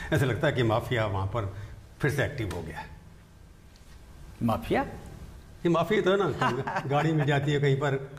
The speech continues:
Speaker 1: आपकी गाड़ी अंबानी साहब के घर, मुकेश अंबानी के घर के बाहर गाड़ी
Speaker 2: देखिए,
Speaker 1: मिल जाए।
Speaker 2: दे-, देखिए, माफिया शब्द इस्तेमाल करना ठीक नहीं है। क्राइम हुआ है, क्राइम होना एक जगह पे, यानी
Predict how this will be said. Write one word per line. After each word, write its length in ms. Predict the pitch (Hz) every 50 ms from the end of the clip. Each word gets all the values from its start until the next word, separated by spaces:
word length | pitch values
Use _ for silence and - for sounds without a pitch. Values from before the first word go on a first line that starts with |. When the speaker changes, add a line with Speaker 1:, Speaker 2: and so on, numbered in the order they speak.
| - -
Speaker 1:
आपकी 260 | 123 120 143 - - 135
गाड़ी 340 | 135 135 135 143 139 127
अंबानी 300 | 139 127 123 127 139 147
साहब 180 | 113 123 131 -
के 80 | 139 127
घर, 220 | 95 107 101 113
मुकेश 340 | 123 135 117 - 117 107 120
अंबानी 340 | 135 127 117 117 139 143 117
के 80 | 104
घर 60 | 98
के 100 | 95 147
बाहर 200 | 139 117 113 120
गाड़ी 180 | 117 98 98 -
Speaker 2:
देखिए, 120 | 143 139
Speaker 1:
मिल 100 | 131 123
जाए। 200 | 113 120 117 110
Speaker 2:
दे-, 240 | - - - - -
देखिए, 360 | 160 180 180 180 - 208 214 202 143 107 - - - -
माफिया 480 | 135 135 139 147 147 143 - 180 180 180
शब्द 380 | 175 - 175 156 143 135 -
इस्तेमाल 380 | 147 135 - - 123 127 123 123
करना 320 | 117 - 98 95 98 98
ठीक 260 | 98 - - 95 - 95
नहीं 180 | 80 80 78
है। 200 | - - - - - - - - - - - - - - - - - - - - - - - - - - - - - - -
क्राइम 280 | - 175 190 226 233 208
हुआ 280 | 151 127 110 95 82
है, 220 | - - - - - - - - - - - - - - - - - - - - - - - - - - - - - - -
क्राइम 380 | - 135 147 156 190 220 214 214 - - - - - - - - - - - - 135 120
होना 220 | 151 185 196 185
एक 180 | 170 165 151 131
जगह 240 | 117 131 117 113 113
पे, 340 | 110 - 170 220 247 - - - - -
यानी 220 | 143 151 165 180